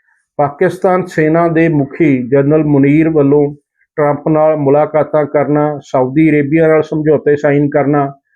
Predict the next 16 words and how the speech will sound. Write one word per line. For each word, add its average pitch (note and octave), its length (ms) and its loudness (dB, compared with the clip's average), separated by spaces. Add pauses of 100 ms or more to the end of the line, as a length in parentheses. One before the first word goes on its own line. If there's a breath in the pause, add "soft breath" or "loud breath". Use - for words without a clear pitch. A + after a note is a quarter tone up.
(240)
ਉਹ F#3+ 200 0
ਗਤੀਵਿਧੀਆਂ F3+ 560 0 (100)
ਉਹਨਾਂ F3 300 0
ਵੱਲੋਂ D#3+ 280 2
ਲਗਾਤਾਰ D3+ 580 2
ਤੇਜ਼ D3 340 -2
ਕੀਤੀਆਂ D3 400 -2
ਜਾ C3+ 180 0
ਰਹੀਆਂ D3 280 0
ਨੇ, C#3 160 -2 (540)
ਜਿਸ D3+ 340 -2
ਦੇ F3 140 2
ਨਾਲ C#3+ 560 0 (180)
ਭਾਰਤ D3 420 0
ਉੱਤੇ D3 360 -2
ਖਤਰਾ C#3 540 -2